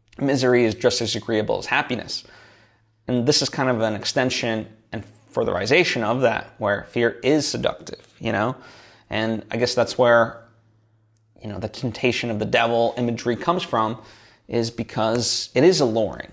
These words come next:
right? There, there's that charm to it of, like, "Oh, okay." Um, and so forth, right?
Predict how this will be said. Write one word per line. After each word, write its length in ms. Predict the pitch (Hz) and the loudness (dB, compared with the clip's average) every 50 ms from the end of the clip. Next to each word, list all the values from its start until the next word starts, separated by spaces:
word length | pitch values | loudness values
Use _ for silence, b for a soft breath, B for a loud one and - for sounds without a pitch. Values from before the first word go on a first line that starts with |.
| - - | -20 -8
right? 280 | - - 113 117 117 | -4 -2 -2 -2 -2
There, 160 | - 113 104 - | -2 -4 -4 -2
there's 200 | 120 120 117 107 | -2 -2 0 2
that 140 | 120 104 - | 0 0 0
charm 400 | - - - 127 143 151 147 135 - | -2 -2 2 4 4 4 4 0 -2
to 160 | - 113 104 | -4 -4 -4
it 80 | - | -4
of, 160 | - 92 - - | -6 -8 -10 -12
like, 260 | - - - - - | -12 -14 -12 -12 -10
"Oh, 260 | - 87 - - - | -10 -8 -8 -10 -12
okay." 360 | - - - - - 53 - B B B B B B B B B _ | -14 -14 -14 -12 -12 -12 -14 B B B B B B B B B _
Um, 520 | - 98 101 104 101 98 95 90 - - - _ _ _ _ _ _ _ _ _ _ _ _ _ _ _ _ _ _ _ _ _ _ _ _ _ _ _ _ _ _ _ _ _ _ _ _ _ _ _ _ _ _ _ _ _ - | -8 -8 -6 -6 -6 -8 -8 -10 -10 -12 -16 _ _ _ _ _ _ _ _ _ _ _ _ _ _ _ _ _ _ _ _ _ _ _ _ _ _ _ _ _ _ _ _ _ _ _ _ _ _ _ _ _ _ _ _ _ -10
and 100 | 117 110 | -8 -2
so 200 | - 147 - - | 0 0 0 0
forth, 400 | - - - - - - - - | -2 -6 -8 -8 -8 -14 -14 -4
right? 320 | - 104 104 113 123 - | -2 0 0 0 -2 -6